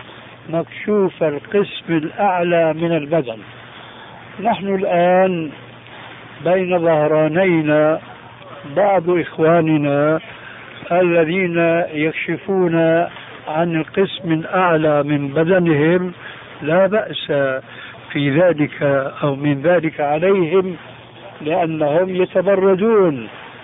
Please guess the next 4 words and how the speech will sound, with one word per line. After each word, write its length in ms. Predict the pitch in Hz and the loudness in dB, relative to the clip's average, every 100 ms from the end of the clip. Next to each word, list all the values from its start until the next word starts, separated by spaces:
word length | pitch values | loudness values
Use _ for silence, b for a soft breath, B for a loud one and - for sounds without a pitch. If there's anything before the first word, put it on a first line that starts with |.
| - - 156 | -20 -14 -6
ولكن 880 | 131 151 160 165 - 170 156 135 117 B B B B B | 0 4 4 2 0 -2 -2 -6 -10 B B B B B
عليهم 720 | - 151 175 196 180 180 180 | -4 0 2 4 2 0 -4
أن 160 | - 170 | -4 -2
يتنبهوا 1160 | 165 160 139 156 185 185 165 175 143 143 127 | 0 0 0 0 0 -2 0 2 4 4 2